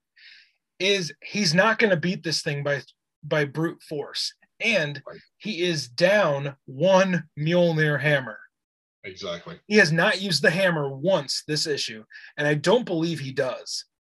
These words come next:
Speaker 1: So he,
Speaker 2: No,
Speaker 1: he
Speaker 2: it's all tucked into his belt the whole time.
Speaker 1: I mean, th-, this is a rare issue where we don't see Thor use the hammer as, as he would normally do, uh, as he would normally, uh, use it. So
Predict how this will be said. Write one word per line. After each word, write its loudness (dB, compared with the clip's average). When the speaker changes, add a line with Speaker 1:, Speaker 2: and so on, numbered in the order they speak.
Speaker 1:
So -4
he, -8
Speaker 2:
No, -2
Speaker 1:
he -2
Speaker 2:
it's -8
all 2
tucked 4
into 4
his 0
belt 4
the -12
whole -8
time. -6
Speaker 1:
I 0
mean, -4
th-, 0
this 0
is -2
a 6
rare 4
issue -2
where 2
we 0
don't 0
see -4
Thor -2
use -6
the 0
hammer -4
as, 2
as -2
he -4
would 0
normally -2
do, -4
uh, -8
as 0
he -2
would -2
normally, -2
uh, -12
use -2
it. -8
So 2